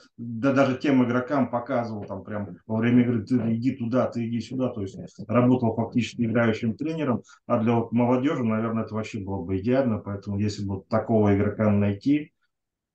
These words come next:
ну, не знаю, если в России там смотреть, может быть, там уровня Глушакова, который там, конечно, то тоже там не ангел, там у него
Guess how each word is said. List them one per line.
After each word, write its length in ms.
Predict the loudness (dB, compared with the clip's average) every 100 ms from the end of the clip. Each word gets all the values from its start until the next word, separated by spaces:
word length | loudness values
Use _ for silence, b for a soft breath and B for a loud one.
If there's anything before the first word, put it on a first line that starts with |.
| _ -12
ну, 160 | -6 -2
не 100 | -2
знаю, 460 | 0 2 2 0
если 240 | -2 -6 -6
в 80 | -4
России 480 | -4 -2 0 0
там 240 | -4 -6 -8
смотреть, 560 | -8 -2 0 0 -2
может 220 | -2 -4 -6
быть, 120 | -8
там 220 | -6 -2
уровня 340 | 0 2 0 0
Глушакова, 720 | 0 2 2 4 6 6 4
который 400 | 0 0 0 0
там, 460 | -2 -4 -6 -8 -10
конечно, 440 | 0 4 4 2 -2
то 160 | 0
тоже 300 | 4 4 6 4
там 200 | 4 6
не 80 | 6
ангел, 460 | 6 6 4 4
там 300 | 4 2 2
у 80 | 2
него 300 | 0 -2 -4